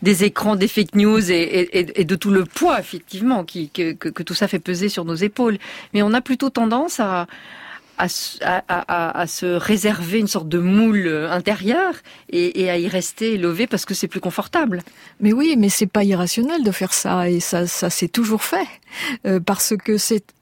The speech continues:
Speaker 2: c'est à l'intérieur de ce moule que vous allez pouvoir économiser vos forces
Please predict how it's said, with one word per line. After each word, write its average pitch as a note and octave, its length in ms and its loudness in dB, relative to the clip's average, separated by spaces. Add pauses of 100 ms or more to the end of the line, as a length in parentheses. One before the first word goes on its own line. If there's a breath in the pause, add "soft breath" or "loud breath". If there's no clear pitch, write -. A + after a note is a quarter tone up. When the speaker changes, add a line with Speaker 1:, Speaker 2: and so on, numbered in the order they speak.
(160)
Speaker 2:
c'est F#3+ 320 -2
à A3 80 2
l'intérieur G#3 560 2
de F#3+ 140 0
ce - 160 -2
moule C4+ 460 2
que A3 80 0
vous G3 240 0
allez G3+ 140 2
pouvoir F#3+ 280 0
économiser A3+ 840 4
vos F#3+ 140 0
forces - 540 0